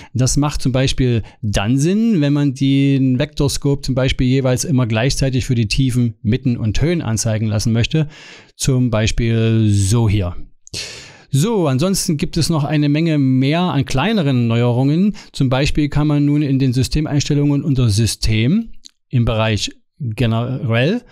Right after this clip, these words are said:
oder General eine Liste mit mehreren Dateipfaden zum Laden von lats hinzufügen. Nicht wie bisher immer nur ein Pfad.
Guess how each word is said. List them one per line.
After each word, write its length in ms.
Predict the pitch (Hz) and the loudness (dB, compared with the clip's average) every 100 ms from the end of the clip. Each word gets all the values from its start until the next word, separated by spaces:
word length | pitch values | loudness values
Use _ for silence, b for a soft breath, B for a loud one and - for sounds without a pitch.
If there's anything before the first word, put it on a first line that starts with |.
| b | b
oder 160 | - 104 | -2 0
General 480 | 117 117 147 190 220 B B B - | 0 0 0 0 -2 B B B -2
eine 200 | 135 139 | 0 2
Liste 360 | 180 202 170 | 2 0 0
mit 260 | 143 139 - | 0 0 -2
mehreren 640 | 117 123 160 220 185 165 160 | 0 2 2 0 0 0 0
Dateipfaden 920 | 143 - 123 160 - 110 107 135 160 B B | -2 0 0 0 -2 0 0 0 -2 B B
zum 220 | - 143 | -2 0
Laden 380 | 123 117 135 156 | 0 0 0 -2
von 200 | 147 131 | 0 0
lats 320 | 131 160 - | 0 -2 -2
hinzufügen. 720 | 95 101 - 104 - 104 98 92 B B | 0 0 0 -2 0 -2 -2 -4 B B
Nicht 280 | 143 180 - | -2 0 0
wie 80 | 139 | 0
bisher 440 | 131 - 135 160 B 95 | 0 0 0 0 B -6
immer 180 | 135 139 | 0 0
nur 260 | 139 123 - | 0 -2 -2
ein 280 | 151 196 | 0 0
Pfad. 460 | 143 101 95 90 - | 0 0 0 0 -4